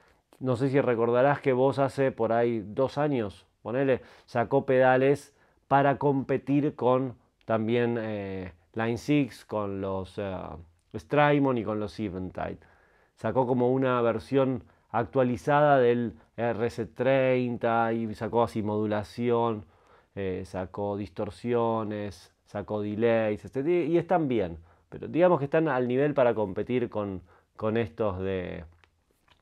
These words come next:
Amplitude. Así que si les interesan, ahí pueden ver toda la información en la página en castellano,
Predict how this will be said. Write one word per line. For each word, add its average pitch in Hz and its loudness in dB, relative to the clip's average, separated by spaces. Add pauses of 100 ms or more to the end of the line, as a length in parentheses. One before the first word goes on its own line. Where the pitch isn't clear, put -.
Amplitude. 98 0 (540)
Así 113 0
que 123 4
si 113 -2
les 135 4
interesan, 180 6
ahí 151 4
pueden 139 2
ver 131 2
toda 131 2
la 120 2
información 110 -4
en 117 0
la 104 2
página 117 -2
en 104 -6
castellano, 180 4